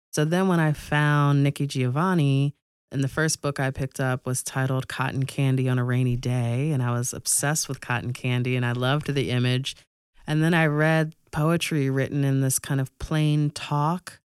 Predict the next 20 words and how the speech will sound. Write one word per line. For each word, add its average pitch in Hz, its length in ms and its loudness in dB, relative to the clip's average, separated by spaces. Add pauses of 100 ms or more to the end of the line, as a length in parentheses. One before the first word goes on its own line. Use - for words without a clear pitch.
(360)
Like, 139 160 -4
I 135 40 0
remember 131 480 2
she 135 220 -4
has 123 540 0
a 120 60 -2
poem 127 400 0
where 123 80 2
she 127 160 -4
says, 127 300 -2
"Loving 131 300 0
you 131 180 2
is 127 140 0
like 127 160 -2
a 120 40 0
second 131 400 -2
cigarette 135 400 -2
in - 80 -4
the 127 60 0
morning." 160 640 2